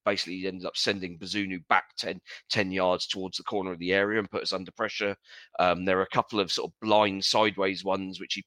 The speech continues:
played sort of between, between attackers, uh,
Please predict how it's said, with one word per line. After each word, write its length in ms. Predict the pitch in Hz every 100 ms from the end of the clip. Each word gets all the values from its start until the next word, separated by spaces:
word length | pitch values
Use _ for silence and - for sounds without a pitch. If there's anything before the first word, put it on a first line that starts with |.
| -
played 280 | 98 90 - - -
sort 220 | - - -
of 40 |
between, 640 | - - 117 101 98 90 - -
between 380 | - - 113 98
attackers, 880 | - 101 - 95 92 - - - -
uh, 220 | 98 90